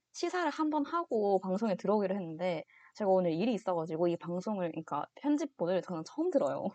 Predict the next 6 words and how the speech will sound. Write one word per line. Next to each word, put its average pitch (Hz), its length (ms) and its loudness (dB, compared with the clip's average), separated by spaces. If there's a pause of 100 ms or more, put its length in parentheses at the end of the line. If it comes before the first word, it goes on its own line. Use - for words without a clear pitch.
<laughs> - 360 -20
그래서 277 360 6 (400)
너무 240 260 8
웃기거든요. 233 640 4
<laughs> - 1900 -12
아니, 277 360 6